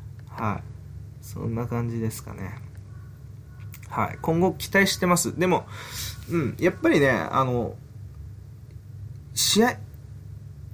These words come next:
ライジンの大会前は、そんなにね、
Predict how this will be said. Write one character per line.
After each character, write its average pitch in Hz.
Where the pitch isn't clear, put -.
ラ 190
イ 240
ジ 226
ン 226
の 202
大 196
会 196
前 175
は、 95
そ -
ん 233
な 226
に 214
ね、 139